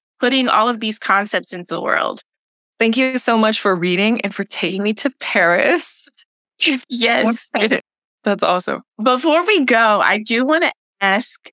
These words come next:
Speaker 1: what is a book that you've read or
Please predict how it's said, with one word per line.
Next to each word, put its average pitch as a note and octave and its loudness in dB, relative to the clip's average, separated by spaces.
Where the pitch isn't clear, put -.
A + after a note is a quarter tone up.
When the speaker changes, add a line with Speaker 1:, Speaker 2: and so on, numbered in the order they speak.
Speaker 1:
what G#3 0
is B3+ 0
a A3+ 4
book A3 -2
that A3 2
you've G3 -12
read D4+ 4
or G3+ 2